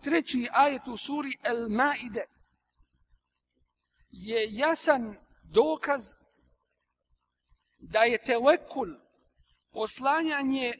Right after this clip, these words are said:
samo na Allaha tebareke ve taala, farz, obaveza i dužnost i nužnost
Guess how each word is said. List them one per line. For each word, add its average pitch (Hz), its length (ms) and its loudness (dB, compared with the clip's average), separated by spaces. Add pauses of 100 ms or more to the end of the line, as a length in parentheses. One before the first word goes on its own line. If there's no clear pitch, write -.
(340)
samo 262 340 2
na 254 80 2
Allaha 285 460 6
tebareke 277 540 4
ve 247 100 0
taala, 277 640 4 (1000)
farz, 254 280 0 (1040)
obaveza 285 800 2 (920)
i 220 220 -14
dužnost 302 920 0 (300)
i 226 180 -4
nužnost 294 760 2